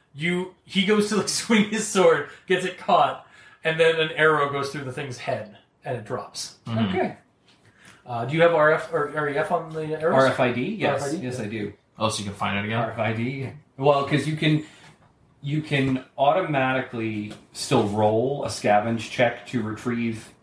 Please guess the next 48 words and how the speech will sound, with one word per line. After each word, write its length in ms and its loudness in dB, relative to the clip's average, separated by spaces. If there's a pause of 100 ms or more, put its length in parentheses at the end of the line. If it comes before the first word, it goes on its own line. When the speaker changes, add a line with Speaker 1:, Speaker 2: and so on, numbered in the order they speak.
(300)
Speaker 3:
spent 320 -2
arrows. 540 -4 (100)
Speaker 2:
But 160 4
you 80 4
don't 100 2
have 80 0
Speaker 3:
But 160 4 (140)
Speaker 2:
to. 80 -18
Speaker 3:
R 180 4
F 160 -2
I 100 4
D, 560 -6 (480)
I 220 -20
think, 200 -6
just 220 -8
makes 220 -6
it 60 -16
so 140 -10
you 120 -4
au-, 160 0
can 120 -8
automatically 360 0
Speaker 1:
And 160 2
it's 200 -2
Speaker 3:
find 120 -6
it. 40 4 (100)
Speaker 1:
at 60 -10
that 280 2
point 360 -2
that 200 -4
you 80 -8
guys, 360 2
now 180 2
that 120 -4
you 80 -6
guys 160 2
have 140 -6
dealt 160 0
with 100 -10
the 60 -16
one, 400 -8 (180)
you 160 -8
hear 360 -10
the 120 -6 (100)
other 280 -4 (240)
ones. 280 -8 (1300)
That 320 -2
is 540 0